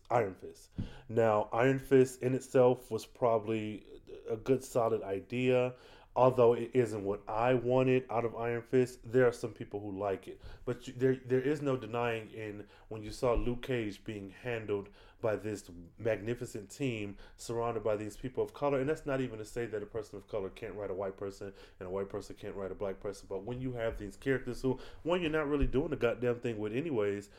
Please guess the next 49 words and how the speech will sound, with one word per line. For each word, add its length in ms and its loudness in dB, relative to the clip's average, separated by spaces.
what 200 0
is 100 -2
the 160 -4
harm 440 2
in 260 -8
giving 500 -2
Ballistic 600 -4
over 260 -2
to 380 -8
an 360 -2
Asian 320 -2
creator 460 -2
and 100 -6
saying, 240 -6
"Hey, 260 0
give 160 -4
me 160 -2
a 60 0
four-issue 480 -2
miniseries. 720 -10
You 80 -14
know, 140 -6
we'll, 360 0
it 80 4
will 100 6
go 120 2
straight 300 -6
to 80 -10
trade 280 -4
and 100 -6
we'll 120 -4
see 160 -10
how 160 -4
it 80 -12
sells." 360 -14
You 80 4
know, 80 4
even 220 -2
if 160 -2
it 140 0
bombs, 400 2
it's 80 -12
the 100 -8
fact 220 -2
that 100 -10
it's 180 -8
actually 520 -8
out 260 -4
there. 220 -10